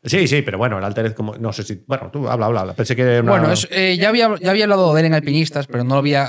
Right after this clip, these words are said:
Speaker 2: explicado nada de él. Entonces, lo voy a
Speaker 1: Mm.
Speaker 2: explicar rápidamente por encima. Eh, ya aprovecho también para meter la muletilla. Eh, Joaquín, que nos está pidiendo que subamos el episodio con, con presencia, porque lo quiere escuchar cuando vaya empatada.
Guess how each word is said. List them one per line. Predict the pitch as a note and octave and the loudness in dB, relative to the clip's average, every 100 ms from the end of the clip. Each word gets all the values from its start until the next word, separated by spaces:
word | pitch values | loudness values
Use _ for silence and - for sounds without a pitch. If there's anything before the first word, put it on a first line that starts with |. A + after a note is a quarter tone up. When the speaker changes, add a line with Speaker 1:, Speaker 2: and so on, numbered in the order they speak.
| - | -4
Speaker 2:
explicado | A#2 D3 C3 C3 | -8 -4 -2 0
nada | C3 C3 | 0 0
de | D3 C#3 | 0 -2
él. | |
Entonces, | C#3 C3 | -4 -4
lo | A#2+ | -2
voy | |
a | C#3+ | -2
Speaker 1:
Mm. | |
Speaker 2:
explicar | D#3 D#3 D3+ | -2 -2 -2
rápidamente | D3 D3 C#3+ D3 | -2 -2 -4 -4
por | C#3 | -4
encima. | C3 E3 D3 D3 _ - - - | -2 -2 -2 -6 _ -20 -20 -20
Eh, | C3 C3+ C3 B2+ B2 A#2+ | -6 -4 -2 -2 -2 -2
ya | D#3 | -2
aprovecho | E3+ E3+ E3 | 0 0 2
también | E3 | 0
para | D#3 C3+ | 0 0
meter | C3 D3 | 0 -2
la | |
muletilla. | D3 C3+ A#2+ C#3+ C3 - _ _ - - _ _ C3+ C3 | -2 -2 -2 -4 -4 -8 _ _ -20 -20 _ _ -10 -4
Eh, | A#2+ A#2 A#2 A2+ A2+ A2 G#2+ G2+ G#2 A2+ _ _ | -2 -2 -2 -4 -4 -6 -8 -10 -16 -20 _ _
Joaquín, | D#3+ E3 D#3+ C#3 | -2 0 -2 -4
que | C#3+ | -4
nos | B2+ | -4
está | D3+ C#3 | -4 -2
pidiendo | D3 D3 | -2 -4
que | D3 | -6
subamos | C3 C#3+ C3+ | -4 -4 -4
el | C3 | -6
episodio | B2+ C#3 C3+ | -6 -4 -4
con, | C3 B2+ B2 A#2+ A#2 | -4 -6 -6 -6 -6
con | C#3 C3 B2 | -4 -4 -4
presencia, | D3 B2 - E3 D#3+ D3 D3+ F#3+ _ | -4 -4 -2 -2 -2 -4 -8 -10 _
porque | C#3+ C3 C3 B2 B2 | -8 -6 -4 -2 -2
lo | B2 A#2+ | -2 -4
quiere | D3 | -4
escuchar | C3+ D3 D3 | -6 -4 -4
cuando | C#3 C3+ | -2 -2
vaya | C3+ C#3 | 0 0
empatada. | C3+ C3 C#3+ C#3 D3 | -2 -2 0 -2 -4